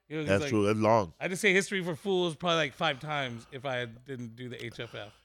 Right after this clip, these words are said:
Speaker 2: History for Fools podcast with Butch Escobar and myself, Felipe Esparza. Um, look, man, we have a new background. Mine is the little cookie right here
Speaker 1: Yeah.
Speaker 2: and this remote control for the, for the timer.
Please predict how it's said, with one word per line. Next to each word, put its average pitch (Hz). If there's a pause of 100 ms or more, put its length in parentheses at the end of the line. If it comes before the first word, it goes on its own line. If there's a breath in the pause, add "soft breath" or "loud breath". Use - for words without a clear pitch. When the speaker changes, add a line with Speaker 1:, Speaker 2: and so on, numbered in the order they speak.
(120)
Speaker 2:
History 202
for 165
Fools 165
podcast 160
with 127
Butch 151
Escobar 147
and 131
myself, 135
Felipe 143
Esparza. 143 (420 soft breath)
Um, 131
look, 214
man, 202 (160)
we 151
have 160
a 143
new 156
background. 160
Mine 131
is 131
the 120
little 127
cookie 156
right 147
here 170
Speaker 1:
Yeah. 117
Speaker 2:
and 110
this 98
remote 110
control 120
for 113
the, 92 (560)
for 101
the 92
timer. 147